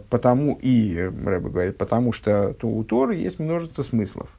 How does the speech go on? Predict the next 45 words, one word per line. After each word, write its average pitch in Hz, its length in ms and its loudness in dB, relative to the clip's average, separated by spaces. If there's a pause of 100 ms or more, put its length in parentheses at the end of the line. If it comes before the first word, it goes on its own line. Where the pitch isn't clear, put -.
(440)
Э, 90 360 -2
Тора 120 240 4
как, - 320 -4
вот, - 340 -4
э, - 160 -2 (460)
и 127 140 0
приводит 98 420 0
стих - 340 -2
насчет 117 260 -4
того, 104 200 -2
что - 100 -14
Тора 101 280 0
как 90 260 -4
огонь, 180 380 2 (600)
естественно, 92 640 -4
нуждается 95 400 -4
в 98 40 0
объяснении, 101 360 -2
при 95 160 -4
чём 95 180 -4
тут, 95 240 -6
при 98 120 -4
чём 98 160 -4
тут 101 100 -6
эта - 180 -4
часть - 260 -4
стиха, 101 360 -4 (320)
э, 95 160 -2
как 117 320 2
молот, 190 340 2
разбивающий 123 580 0
скалу. 104 360 -2
То 95 100 -2
есть - 160 -4
Тора 175 600 2
одно 113 320 2
и 123 80 2
то 117 140 0
же 110 120 -2
место 101 320 -2
Торы, 190 500 0
оно 113 260 0
рассыпается 113 800 0
искрами 104 460 0
смыслов, 180 460 -4